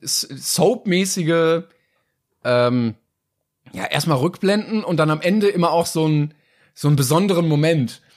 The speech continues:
wo dann das Bild so glitzern wird und alles in Zeitlupe ist und dann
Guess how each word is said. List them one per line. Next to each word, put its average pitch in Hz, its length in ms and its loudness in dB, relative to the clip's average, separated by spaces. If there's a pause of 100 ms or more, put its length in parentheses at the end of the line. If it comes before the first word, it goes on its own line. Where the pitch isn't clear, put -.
(180)
wo 139 80 -2
dann 147 140 2
das 147 160 -2
Bild 175 220 0
so 156 140 -2
glitzern 180 580 0
wird 175 440 2 (340)
und 143 400 0
alles 160 180 0
in 151 100 -4
Zeitlupe 185 640 0
ist 170 380 0
und 143 120 -4
dann 135 340 0